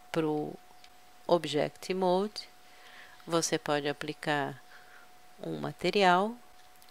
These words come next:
ou uma textura, que nós já vimos em vídeos anteriores. Você pode, colocando na vista um, pra nós termos de volta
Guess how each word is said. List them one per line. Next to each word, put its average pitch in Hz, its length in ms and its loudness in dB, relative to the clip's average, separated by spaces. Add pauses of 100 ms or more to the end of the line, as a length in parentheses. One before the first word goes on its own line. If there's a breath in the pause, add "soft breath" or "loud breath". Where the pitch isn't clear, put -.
ou 151 420 6 (800 loud breath)
uma 156 200 0
textura, 196 720 -4 (1160)
que 160 120 0
nós 143 220 -2
já 143 100 -2
vimos 143 420 -8
em 143 340 -10
vídeos 143 580 -6
anteriores. 175 760 -2 (340 loud breath)
Você 165 320 -2
pode, 135 760 2 (880)
colocando 151 520 0
na 147 180 -2
vista 139 380 -2
um, 165 220 -2
pra 175 180 2
nós 139 280 -2
termos 143 440 -2
de 139 80 -8
volta 143 580 2